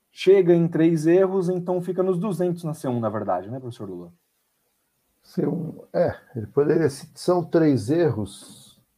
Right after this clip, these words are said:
Speaker 2: é, são três ou quatro? Três.
Speaker 1: São três, porque aí é
Speaker 2: São
Speaker 1: um
Speaker 2: três.
Speaker 1: único erro de ortografia em Constituição Federal.
Speaker 2: É, tem o escrito,
Speaker 1: Estado de
Speaker 2: a
Speaker 1: coisas.
Speaker 2: concordância, o retribuição.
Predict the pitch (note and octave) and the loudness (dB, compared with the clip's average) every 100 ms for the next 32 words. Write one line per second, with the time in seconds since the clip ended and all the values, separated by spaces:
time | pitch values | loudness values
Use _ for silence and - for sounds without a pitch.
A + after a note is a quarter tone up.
0 | _ G#2+ G#2 G2+ G2 G2 F#2 - C#3+ - | _ -8 -4 -2 -2 -2 -4 -6 -6 -2
1 | G#2+ A#3 - - A#2+ - A#2 - _ _ | 0 0 -2 -10 -10 -2 -2 -2 _ _
2 | _ _ C3 B2+ G3+ G#3 - C#5+ F3 - | _ _ -6 -4 -4 -2 -4 -4 -16 -18
3 | - _ _ D#3 D#3+ E3 D#3+ D#3 F#3+ F#3 | -20 _ _ -4 0 2 2 2 0 0
4 | E3+ D#3 D3+ C#3 D3 C#3+ D#3 - F#3 B3+ | 0 0 -2 -6 -8 -6 -8 -8 -12 -12
5 | - _ _ _ _ - A#2+ B2+ B2+ - | -14 _ _ _ _ -8 -6 -6 -8 -8
6 | B2 A#2+ A#2+ C3 D3 D#3+ F3+ E3+ _ A#2 | -10 -8 -10 -4 0 0 -2 -14 _ -10
7 | A2+ - D#3 F3 - - F3 G#3 B2+ A#3+ | -10 -8 -6 -6 -8 0 2 2 2 -2
8 | C3+ B2 _ _ _ _ _ - - C3+ | -6 -10 _ _ _ _ _ -20 -4 0
9 | D3+ E3+ F#3 F3+ D#3+ E3+ - _ _ _ | 2 2 0 0 0 0 -6 _ _ _
10 | _ B2 A2 A#2+ - A2+ A#2+ A2+ - D3+ | _ -8 -6 -4 -2 0 0 -2 -2 0
11 | F#3+ G3+ | 0 -4